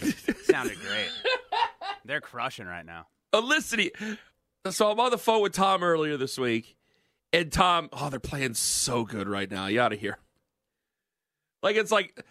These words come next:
Speaker 1: It's true.
Speaker 2: if a baseball player has a good couple of weeks, playing really well lately.
Speaker 1: Exactly. That's exactly it, though.
Speaker 2: Oh, God, I hate you for this.
Speaker 1: They play a different set every night, Ken.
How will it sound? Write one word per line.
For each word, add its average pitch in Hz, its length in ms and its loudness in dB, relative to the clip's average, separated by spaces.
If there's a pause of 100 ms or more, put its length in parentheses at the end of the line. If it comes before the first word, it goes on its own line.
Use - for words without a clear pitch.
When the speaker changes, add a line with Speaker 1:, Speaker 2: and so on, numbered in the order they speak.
(100)
Speaker 1:
It's 147 140 -10
true. - 200 0
Speaker 2:
if 190 60 6
a 196 100 4
baseball 220 380 2
player 208 220 2
has 170 120 0
a 175 40 -2
good 170 200 0
couple 170 240 2
of 151 60 4
weeks, 147 200 0
playing 190 300 2
really 139 180 4
well 113 240 -2
lately. 95 320 -12 (240)
Speaker 1:
Exactly. 127 580 -8
That's 123 280 -8
exactly 160 480 -8
it, 262 220 -6
though. 95 220 -12 (220)
Speaker 2:
Oh, 101 180 -10
God, 87 240 -8
I 98 40 -6
hate 113 220 -6
you 110 100 -8
for - 120 -8
this. 117 320 -4 (760)
Speaker 1:
They 180 80 -8
play 254 200 -6
a 220 40 -4
different 214 280 -8
set 208 180 -6
every 202 180 -8
night, 233 180 -10
Ken. 110 220 -16